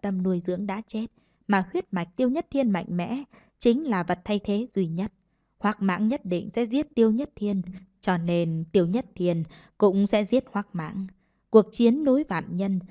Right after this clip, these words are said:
chỉ là khởi đầu, còn lâu mới kết thúc. Tuy chúng ta đánh mất tiên cơ, bị thái tử dẫn đầu một bậc, nhưng kế tiếp,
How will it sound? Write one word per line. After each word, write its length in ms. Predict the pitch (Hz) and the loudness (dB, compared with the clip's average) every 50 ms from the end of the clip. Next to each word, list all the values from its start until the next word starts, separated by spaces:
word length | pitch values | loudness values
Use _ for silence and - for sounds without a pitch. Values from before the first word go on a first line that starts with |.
| - _ _ | -16 _ _
chỉ 140 | - - 202 | 4 4 6
là 180 | 190 185 185 180 | 6 6 2 0
khởi 260 | 185 - 190 175 160 | 0 2 2 2 2
đầu, 440 | 156 156 165 165 165 160 156 156 - _ - | 0 -2 0 0 0 0 -2 -4 -10 _ 2
còn 220 | 208 208 196 202 | 4 4 4 2
lâu 220 | 220 262 269 262 | 2 0 0 0
mới 120 | 247 269 285 | 0 0 -2
kết 240 | 294 - 302 311 - | -2 -2 -4 -4 -2
thúc. 260 | - - 285 285 285 _ _ _ _ _ _ _ | -2 -2 -2 -2 -4 _ _ _ _ _ _ _
Tuy 260 | - 208 190 185 180 180 | 2 4 4 6 4 4
chúng 160 | 180 254 247 233 | 2 0 0 0
ta 180 | - 202 190 | -2 -4 -4
đánh 340 | 185 180 190 190 196 233 254 | -2 -2 -4 -4 -4 -4 -4
mất 120 | 269 285 - _ | -4 -6 -8 _
tiên 240 | - 226 208 196 190 185 | 0 2 2 2 0 -2
cơ, 260 | - 180 180 180 175 170 175 - - _ _ _ | -2 -2 0 0 0 -2 -6 -12 -20 _ _ _
bị 240 | 202 202 202 196 190 | 2 4 4 4 2
thái 200 | - - 247 285 | -2 -4 -4 -4
tử 320 | - - 196 185 175 170 | -2 0 0 2 2 0
dẫn 280 | 165 - 220 240 330 254 | 0 -2 -2 -2 -2 0
đầu 160 | 190 175 160 | 0 0 0
một 180 | 160 160 156 - _ | 0 -2 -4 -6 _
bậc, 160 | - 160 156 - _ _ _ _ _ | -8 -8 -8 -10 _ _ _ _ _
nhưng 220 | - 180 190 175 175 | -2 0 0 0 0
kế 220 | 180 185 190 220 226 - | -2 -4 -4 -6 -6 -6
tiếp, 160 | 226 226 240 | -8 -8 -8